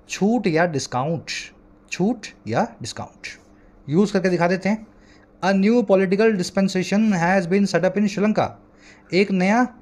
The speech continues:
राजनीतिक सिस्टम जो है, प्रशासन जो है, सेटअप कर दिया गया है श्रीलंका में, एस्टैब्लिश कर दिया गया है। यहाँ पे डिस्पेंसेशन एक एडमिनिस्ट्रेशन की बात कर रहा है, है ना। कॉलेज डिस्पेंसेशन,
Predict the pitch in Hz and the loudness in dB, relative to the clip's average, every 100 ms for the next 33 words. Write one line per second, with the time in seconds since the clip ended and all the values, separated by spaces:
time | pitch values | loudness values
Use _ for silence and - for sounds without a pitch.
0 | - 131 156 175 185 208 220 - - - | -10 -2 2 2 0 -2 -4 -4 -4 0
1 | 202 180 160 156 233 220 - _ - 147 | 2 2 2 2 0 -2 -12 _ -8 -2
2 | 156 160 190 143 113 147 226 - - - | -2 0 0 0 0 0 0 -4 -20 -16
3 | - - 175 226 202 180 190 165 185 214 | -6 0 0 2 0 2 2 4 4 2
4 | 151 151 156 147 202 254 - 151 160 160 | -2 -2 0 2 0 0 -4 -4 -2 -2
5 | 180 139 123 120 110 95 - - - - | -2 -4 -2 -2 -2 -6 -12 -20 -20 -20
6 | - - 135 175 175 220 165 - 170 165 | -16 -6 -2 0 0 0 -2 -4 -4 -4
7 | 160 208 160 170 196 269 - - _ _ | -2 -2 0 0 2 0 -2 -10 _ _
8 | _ _ - 139 175 190 151 151 139 120 | _ _ -10 -4 -2 -2 -4 -2 -2 -2
9 | 110 110 104 101 - - 143 220 247 175 | -2 -6 -6 -8 -14 -12 -2 0 2 2
10 | 185 202 175 180 - 190 180 180 185 185 | 4 2 0 -4 -2 -2 -2 -2 0 0
11 | 180 | 0